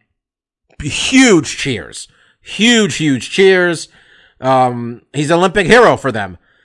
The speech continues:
And he's walking out there and he's fighting at one fifty-five, and Dan Hardy's saying some shit like, and I have a general amount of faith in Dan Hardy as a commentator. I think he's really good at it. Saying that this man might, with his skill set, might be able to run through this division. And I'm like,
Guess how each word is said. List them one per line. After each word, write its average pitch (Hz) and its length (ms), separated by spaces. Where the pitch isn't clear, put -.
And 151 520
he's 190 200
walking 214 360
out 240 220
there 185 240
and 170 80
he's 175 100
fighting 190 240
at 175 80
one 190 100
fifty-five, 202 520
and 170 100
Dan 208 220
Hardy's 202 380
saying 220 240
some 160 180
shit 160 260
like, 147 220
and 202 100
I 254 40
have 262 100
a 170 40
general 180 240
amount 156 200
of 123 60
faith 156 220
in 123 100
Dan 135 200
Hardy 143 280
as 123 100
a - 40
commentator. 147 500
I 143 80
think 143 140
he's 120 80
really 131 160
good 135 180
at 160 120
it. 165 120
Saying 180 300
that 156 300
this 165 300
man 190 280
might, 165 180
with 160 120
his 170 160
skill 160 240
set, 143 200
might 147 180
be 147 60
able 139 160
to 139 100
run 135 260
through 127 200
this 120 180
division. 98 440
And 160 100
I'm 233 140
like, 208 300